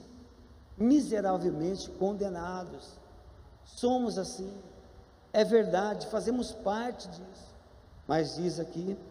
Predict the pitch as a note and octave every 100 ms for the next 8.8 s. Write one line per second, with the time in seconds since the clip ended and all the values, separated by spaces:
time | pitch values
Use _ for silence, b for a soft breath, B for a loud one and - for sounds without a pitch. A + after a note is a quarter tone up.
0 | - - - F3 E3 D#3 D3 F3+ G#3 G3+
1 | - D3+ D#3 G3+ F#3 G3 D#3+ F3+ F#3+ F3
2 | - - - - - - - - - -
3 | - F3+ F3 - F3 E3+ C3+ D#3 D#3+ C#3+
4 | - - - A3 A3+ G3 D3 C3 - -
5 | - - - - F#3+ F#3 F3 F#3+ G3+ G3
6 | G3+ - A3 A3 - - - - - -
7 | - - A#3 B3 A3 F3+ G#3 G3 G#3 G#3+
8 | - G#3 - G#3+ G3+ - F3+ F3+